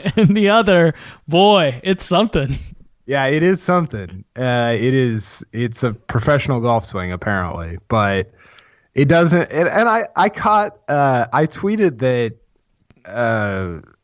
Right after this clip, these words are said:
Speaker 2: you know, Potter looks like the kind of guy who takes his Golf Digests to the, uh, to the course on the weekend, and in between holes, he's looking up, like, you know, swing planes and, and whatever.
Speaker 1: <laughs>
Speaker 2: And I, it's a,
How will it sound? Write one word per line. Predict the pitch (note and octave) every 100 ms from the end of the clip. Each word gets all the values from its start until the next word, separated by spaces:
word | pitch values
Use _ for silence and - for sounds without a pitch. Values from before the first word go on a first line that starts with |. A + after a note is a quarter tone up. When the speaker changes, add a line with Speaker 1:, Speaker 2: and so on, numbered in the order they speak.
| _ -
Speaker 2:
you | A2 A#2 B2
know, | A2+
Potter | G2 C#3 D3+ D3
looks | A#2+ B2+ C3+ D3
like | C3
the | A2+
kind | A#2 A#2
of | G#2+
guy | G#2+ G#2
who | G2+
takes | G2+ A#2 -
his | F#2+
Golf | G2+ G2+ G2+
Digests | F#2 G2+ G2 F#2 - - - - -
to | A2+ G2+ F#2+ F2+ E2+ - _ _ _ _ _ _ _ _
the, | G#2 G2+ A2 G#2 G2
uh, | F#2
to | - A#2+
the | A2
course | - D#3 A2 -
on | G#2
the |
weekend, | G#2 D3 - D#2+ E2 E2 -
and | G#2
in | A2
between | A2 - A#2+
holes, | G#2+ A#2+ A2
he's | A2 G#2
looking | A2 G#2+
up, | G#2 G2+ G2
like, | F#2+ F2 E2+ -
you | G#2
know, | E2+
swing | - A#2 G#2
planes | G#2 A2 G2+ G2 F#2+ F#2+ F#2
and, | D#2+ D#2 D#2+ _ - - - - _ - - -
and | A2+
whatever. | A#2 A#2 B2+ - A2+
Speaker 1:
<laughs> | -
Speaker 2:
And | C#3+ D#3+ - _ _ E3
I, | G#3
it's | G#3 G#3+ -
a, | G3